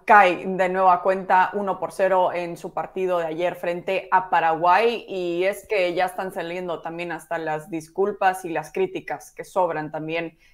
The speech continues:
de la selección verde amarela. Lo platicamos con Carolina de las Alas y José del Valle. Esto fue lo que dijo Vinicius Junior también concluyendo, eh, el encuentro. "Pido perdón a la afición, está siendo un momento complicado, pero volveremos.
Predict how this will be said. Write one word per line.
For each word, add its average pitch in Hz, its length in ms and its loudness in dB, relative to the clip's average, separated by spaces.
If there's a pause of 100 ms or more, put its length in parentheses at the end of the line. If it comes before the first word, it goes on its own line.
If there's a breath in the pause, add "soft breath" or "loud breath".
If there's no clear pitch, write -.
(120)
de 165 400 4
la 160 160 0
selección 160 520 -8
verde 165 540 -4
amarela. 165 540 -2
Lo 180 100 0
platicamos 226 640 6
con 185 240 0
Carolina 220 540 4
de 185 60 0
las 175 200 -2
Alas 214 300 4 (120)
y 254 140 -4
José 233 560 0
del 208 260 0
Valle. 240 460 2
Esto 285 300 -2
fue 311 220 0
lo 262 180 -4
que 214 100 -2
dijo 226 540 2
Vinicius 202 500 -6
Junior 220 420 -2
también 190 360 -4
concluyendo, 202 720 -2 (300 loud breath)
eh, 196 280 -2
el 170 160 2
encuentro. 226 640 2
"Pido 302 320 -2
perdón 208 580 4
a 220 100 2
la 202 140 4
afición, 202 760 -2
está 175 360 -6
siendo 226 380 -4
un 220 120 0
momento 214 380 -8
complicado, 190 580 -4
pero 175 160 -2
volveremos. 165 640 -6